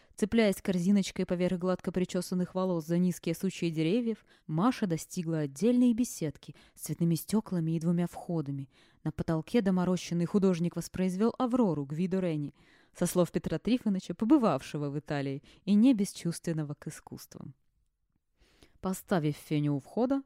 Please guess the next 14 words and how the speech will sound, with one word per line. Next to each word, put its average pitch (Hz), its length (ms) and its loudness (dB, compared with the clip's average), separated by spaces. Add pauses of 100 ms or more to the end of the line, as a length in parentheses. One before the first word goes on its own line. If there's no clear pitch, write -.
(100)
Мария 196 320 2
Петровна 247 440 4
не 233 120 8
успела 226 440 2
переступить 220 640 0
порога, 202 480 0 (380)
как 175 200 0
была 190 300 4
заключена 180 560 0
в 160 60 0
объятия 160 600 -2
высоким 233 540 0
плотным 233 400 2
юношей, 156 640 -2